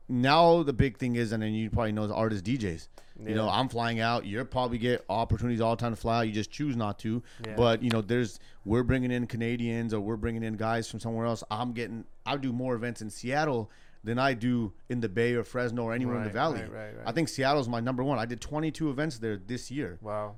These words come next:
Speaker 1: Nowhere I've done, you know.
Speaker 2: That's crazy.
Speaker 1: Yeah, and, and it's just weird. I don't
Speaker 2: Why
Speaker 1: think
Speaker 2: do you
Speaker 1: it's
Speaker 2: think that is? Is it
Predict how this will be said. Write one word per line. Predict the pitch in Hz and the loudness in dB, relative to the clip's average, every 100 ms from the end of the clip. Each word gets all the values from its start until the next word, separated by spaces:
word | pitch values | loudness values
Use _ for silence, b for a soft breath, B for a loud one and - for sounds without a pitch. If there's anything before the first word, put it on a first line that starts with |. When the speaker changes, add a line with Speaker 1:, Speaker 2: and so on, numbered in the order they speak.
| - | -4
Speaker 1:
Nowhere | 123 147 147 | 0 4 4
I've | 135 120 | 2 2
done, | 120 113 104 | -2 -2 -4
you | 113 | -4
know. | 107 | -4
Speaker 2:
That's | 107 104 | -4 -8
crazy. | 113 110 104 107 | -8 -6 -6 -2
Speaker 1:
Yeah, | 117 110 | 0 2
and, | 101 107 - | 0 -4 -4
and | 113 107 | -4 -4
it's | 107 135 | -4 -4
just | 113 | -6
weird. | 107 165 101 - b b b b | -4 -2 -2 -8 b b b b
I | 143 | 6
don't | 165 | 10
Speaker 2:
Why | |
Speaker 1:
think | 165 | 10
Speaker 2:
do | |
you | - | 8
Speaker 1:
it's | 202 | 2
Speaker 2:
think | 196 | 2
that | 156 151 | 4 6
is? | 175 123 127 | 4 2 -2
Is | 123 | -2
it | 127 | 0